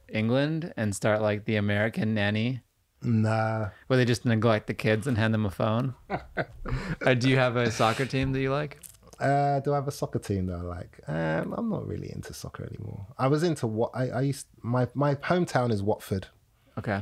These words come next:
Speaker 1: I have no idea where that is.
Speaker 2: Yeah. No, you're not missing much. But it's a, it's a, it's an okay town. But, uh, Anthony Joshua's from there, the boxer.
Speaker 1: Okay.
Speaker 2: Okay. Uh,
Speaker 1: Don't
Speaker 2: Spice Girl is from there.
Speaker 1: A Spice Girl?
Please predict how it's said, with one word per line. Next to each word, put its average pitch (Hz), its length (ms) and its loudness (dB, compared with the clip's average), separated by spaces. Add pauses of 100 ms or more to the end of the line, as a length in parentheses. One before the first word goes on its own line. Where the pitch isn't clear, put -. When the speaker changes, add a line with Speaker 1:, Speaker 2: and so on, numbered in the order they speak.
(120)
Speaker 1:
I - 40 -6
have 113 120 0
no 113 80 2
idea 101 240 0
where 98 100 0
that 98 140 -4
is. 101 260 -6
Speaker 2:
Yeah. 160 340 2 (160)
No, 95 100 -2
you're 95 100 -2
not 82 100 -2
missing 80 260 -8
much. - 300 -12 (180)
But 117 160 2
it's 139 160 0
a, 135 80 2 (100)
it's 170 160 -2
a, 113 80 -2 (140)
it's 233 300 -4
an 113 140 2
okay 92 280 -2
town. 92 460 -6
But, 98 240 -4 (400)
uh, 101 260 -2 (220)
Anthony 135 340 2
Joshua's 127 480 0
from 139 240 0
there, 147 380 -2
the - 80 -6
boxer. 143 480 -2 (200)
Speaker 1:
Okay. 113 280 0 (760)
Speaker 2:
Okay. 113 280 -4 (140)
Uh, 107 180 0
Speaker 1:
Don't 101 120 -2
Speaker 2:
Spice 131 400 4
Girl 143 340 2
is 127 120 -4
from 131 240 0
there. 135 260 -2
Speaker 1:
A 127 140 4
Spice 127 280 0
Girl? 151 320 0